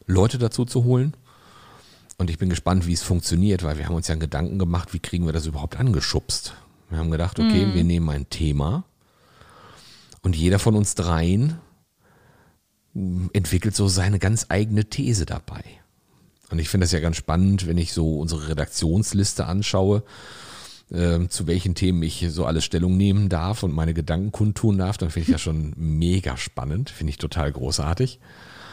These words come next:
Speaker 1: Ähm, und dann schmeißt man einfach mal was rein. Das kann ja sein, was man selber denkt, das kann sein, was vielleicht andere denken, also das ist ja so das, das Spannende dabei, dass wir
Speaker 2: Mhm.
Speaker 1: irgendwie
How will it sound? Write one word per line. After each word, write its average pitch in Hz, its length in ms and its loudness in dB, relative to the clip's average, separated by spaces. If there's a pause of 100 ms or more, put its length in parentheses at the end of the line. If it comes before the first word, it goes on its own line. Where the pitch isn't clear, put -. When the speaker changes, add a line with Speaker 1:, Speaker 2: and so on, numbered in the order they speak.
(460)
Speaker 1:
Ähm, 90 600 4 (240)
und 85 80 -2
dann 85 100 0
schmeißt - 320 -4
man 73 100 -2
einfach 85 220 -4
mal 92 160 2
was 92 180 0
rein. 123 140 2
Das 69 140 -4
kann 78 100 -4
ja 71 80 0
sein, 78 220 0
was 80 140 0
man 73 120 0
selber 71 320 -4 (160)
denkt, 92 460 2 (240)
das - 140 -8
kann 73 260 0
sein, 71 440 -2
was 71 280 -4
vielleicht - 440 -8
andere 85 460 4
denken, 107 500 0
also 78 200 0
das 82 220 -2
ist 85 100 -2
ja 80 120 0
so 76 140 -2
das, - 340 -4
das 73 140 -6
Spannende 87 380 0
dabei, 95 320 0 (840)
dass 208 180 2
wir - 80 4
Speaker 2:
Mhm. - 80 2
Speaker 1:
irgendwie 95 460 2